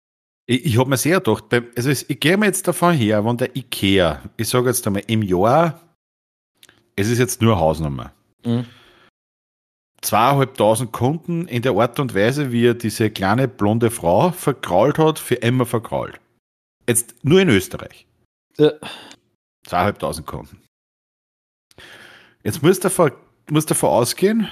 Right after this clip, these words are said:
Speaker 1: in dem Jahr, wie viele Menschen, junge Menschen in Österreich daheim ausziehen,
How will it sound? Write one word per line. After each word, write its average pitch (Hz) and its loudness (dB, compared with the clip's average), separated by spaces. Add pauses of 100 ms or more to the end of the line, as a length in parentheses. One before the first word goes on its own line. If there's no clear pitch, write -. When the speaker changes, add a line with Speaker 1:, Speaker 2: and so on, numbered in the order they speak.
(320)
Speaker 1:
in 185 0
dem 139 2
Jahr, 104 0 (840)
wie 131 0
viele 143 2 (240)
Menschen, 151 -2
junge 165 0
Menschen 135 -2
in - -8
Österreich 143 -4 (800)
daheim 82 -4
ausziehen, 110 0